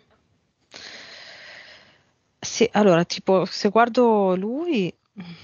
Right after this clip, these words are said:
è come se un po' si fosse abituato al fatto che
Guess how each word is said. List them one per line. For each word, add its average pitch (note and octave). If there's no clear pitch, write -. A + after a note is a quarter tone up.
è -
come A#3+
se -
un F#3
po' F3
si -
fosse -
abituato E3
al E3+
fatto -
che D#3+